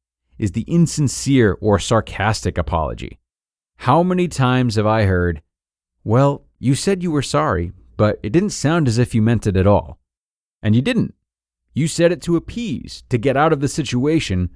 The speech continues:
or even as a way of putting someone else down for being too emotional or too fragile. "I'm sorry, did I hurt your feelings again?" Those two words can cut to the quick if said in an almost cruel, uncaring way.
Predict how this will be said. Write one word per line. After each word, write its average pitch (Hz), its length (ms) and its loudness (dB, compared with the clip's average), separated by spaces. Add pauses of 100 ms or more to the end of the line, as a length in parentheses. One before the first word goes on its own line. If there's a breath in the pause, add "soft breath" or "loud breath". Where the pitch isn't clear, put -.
(160 soft breath)
or 117 140 0
even 170 300 0
as 135 120 0
a 131 60 0
way 113 240 2
of 107 140 0
putting 135 260 0
someone 113 300 0
else 110 240 -2
down 120 320 0
for 107 120 -2
being 101 380 2 (220)
too - 180 -4
emotional 104 600 2
or 80 220 -6
too 123 220 0
fragile. 98 560 -2 (580)
"I'm 156 220 2
sorry, 90 480 2
did 123 180 0
I 123 120 4
hurt 131 240 0
your 135 100 -2
feelings 147 460 0
again?" 117 420 0 (640)
Those 160 340 2
two 156 160 2
words 123 420 0
can 113 180 -2
cut - 260 -4
to 123 140 -4
the 104 100 -4
quick - 360 -2
if 107 120 -4
said 110 300 0
in 101 80 0
an 98 120 0
almost 107 520 0
cruel, 104 500 0
uncaring 104 640 2
way. - 280 -4